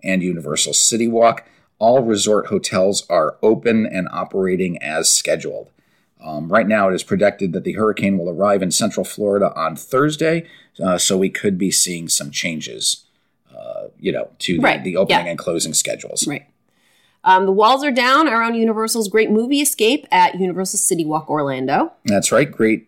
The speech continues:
Speaker 1: uh, Movie Escape is an escape room that they are putting into Universal. Uh, that was confirmed back in June. Uh,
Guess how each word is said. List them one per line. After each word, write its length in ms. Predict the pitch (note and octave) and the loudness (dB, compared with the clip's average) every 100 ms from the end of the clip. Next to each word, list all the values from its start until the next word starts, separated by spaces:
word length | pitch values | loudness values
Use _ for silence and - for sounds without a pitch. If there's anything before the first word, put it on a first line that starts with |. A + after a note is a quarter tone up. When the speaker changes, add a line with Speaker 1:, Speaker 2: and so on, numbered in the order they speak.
| - | 0
Speaker 1:
uh, 180 | G#2+ G#2+ | 4 4
Movie 280 | A2+ A2+ A2+ | 4 4 2
Escape 400 | - G#2 C#3 - | 2 2 0 0
is 180 | A2 G#2 | -2 0
an 100 | F#2+ | 2
escape 440 | - - G#2 G2+ | 2 0 -2 0
room 260 | G#2 C3 C3 | 0 2 2
that 160 | E2+ | 0
they 80 | - | -2
are 120 | F2 | -4
putting 340 | F2 - F2+ E2+ | -4 -4 -4 -4
into 380 | F2 E2 - E2+ | -6 -6 -6 -6
Universal. 880 | D#2+ D2+ D#2+ D#2+ D2+ D2+ - - - - _ _ | -8 -10 -14 -10 -6 -2 0 0 -4 -20 _ _
Uh, 180 | D#2+ D#2+ | -6 0
that 180 | F2+ | 2
was 100 | E2 | 0
confirmed 600 | - F2+ - G2 F2+ D#2 | -2 -4 0 0 0 -2
back 280 | F2+ F2 - | -2 -2 -2
in 180 | E2+ D2+ | -4 -4
June. 540 | D2 G2 A2 C#3 F3+ - _ _ _ | -4 0 2 4 2 -2 _ _ _
Uh, 360 | E2 F2 E2+ | -6 -2 0